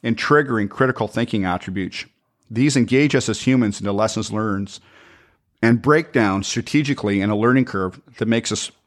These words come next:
more effective to both ourselves and the places we live. Embracing the lessons learned, trial and error, is innate in all of us as humans,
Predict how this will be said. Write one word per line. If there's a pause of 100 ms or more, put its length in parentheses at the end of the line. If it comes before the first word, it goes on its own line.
more
effective
to
both
ourselves
and
the
places
we
live. (1000)
Embracing
the
lessons
learned,
trial
and
error,
is
innate
in
all
of
us
as
humans,